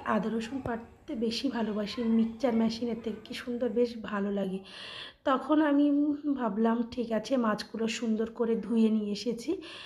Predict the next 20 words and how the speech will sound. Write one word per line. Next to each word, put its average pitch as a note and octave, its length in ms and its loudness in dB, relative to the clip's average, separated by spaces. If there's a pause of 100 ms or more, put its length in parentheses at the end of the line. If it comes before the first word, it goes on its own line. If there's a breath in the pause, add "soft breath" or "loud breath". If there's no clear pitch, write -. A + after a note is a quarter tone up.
(260 loud breath)
আর A3+ 240 0
মাছ A#3+ 340 2
না D#4 120 6
ধুইতে B3 500 2
গিয়ে B3+ 300 2
কেমন A3+ 340 2
একটা B3+ 340 -2 (720)
ডিমগুলো B3+ 520 6
বেরিয়ে A#3 400 4
আসছিল, A3+ 720 0 (580 loud breath)
আর A#3 120 -4
আমি C4 240 4
তো C4+ 160 4
ঘষতেই B3+ 480 2
পারছিলাম B3+ 460 0
না, C4 120 2
তাও B3+ 320 4
ডিমটা B3 420 2
মাঝখান A#3+ 420 -2
থেকে A#3+ 360 -4